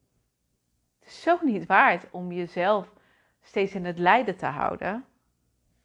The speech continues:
Want je zult dan ervaren dat jouw leven een hele andere positieve mooie wending gaat krijgen. En op allerlei vlakken.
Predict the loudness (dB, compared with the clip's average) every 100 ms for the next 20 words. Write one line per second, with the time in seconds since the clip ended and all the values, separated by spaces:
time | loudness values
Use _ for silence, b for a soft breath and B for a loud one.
0 | _ _ _ _ _ _ _ _ _ _
1 | _ _ _ _ _ _ b -8 -4 0
2 | 4 4 2 0 -4 -4 4 6 6 2
3 | -2 -2 -2 -2 0 0 0 0 -2 -6
4 | -10 -10 -4 -2 0 0 0 -2 B B
5 | B -4 -2 0 -2 -2 -2 -2 -10 -8
6 | -4 -2 0 2 2 0 -4 -8 -10 -6
7 | -6 -6 -16 -20 _ _ _ -2 0 0
8 | 0 6 6 8 6 4 2 -4 -10 -8
9 | -10